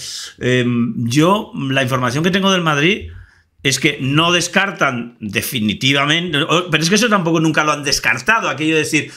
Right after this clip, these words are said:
"No, imposible, eh, no, no lo vamos a fichar". Yo creo que el Madrid ha dejado esa pequeña puerta abierta, si hay alguna posibilidad, eh, eh, económicamente, pues de, dejarla abierta. Y no sé ahora cómo, cu-, cuál es la información que tienes tú, Joaquín.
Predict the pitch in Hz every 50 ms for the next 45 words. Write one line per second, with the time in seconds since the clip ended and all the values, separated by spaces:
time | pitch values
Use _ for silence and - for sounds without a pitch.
0 | - _ - - 185 190 165 - 165 175 180 170 - 190 196 208 - 240 247 240
1 | 233 233 233 226 226 233 - - 180 175 175 175 175 165 175 185 190 185 202 233
2 | 220 220 214 208 202 196 170 - 180 151 - 151 123 - - 117 - - - -
3 | - _ _ _ _ _ _ - 117 117 127 139 151 147 170 160 151 151 151 160
4 | 190 170 147 139 - 151 147 - - 143 - 156 139 147 151 151 143 135 160 170
5 | 165 160 170 160 175 196 214 214 190 139 - 135 135 143 139 143 151 151 143 -
6 | - 135 143 139 135 143 147 151 180 202 185 147 - - - - - _ - -
7 | 120 123 - - 143 131 131 135 131 135 131 143 135 131 147 147 151 147 143 151
8 | 147 160 180 190 170 - 135 117 123 - 110 - - 123 113 120 117 120 120 120
9 | 120 117 110 113 110 - 139 135 131 147 143 147 160 175 190 196 190 - 214 233
10 | 233 - - - - - _ _ _ - 127 123 127 156 165 - 202 208 202 208
11 | 185 160 - 170 160 160 156 - 151 143 135 - 151 151 151 151 156 156 139 147
12 | 147 147 139 131 143 135 139 120 135 127 127 120 - - 208 202 - 131 120 117
13 | 120 117 110 110 110 -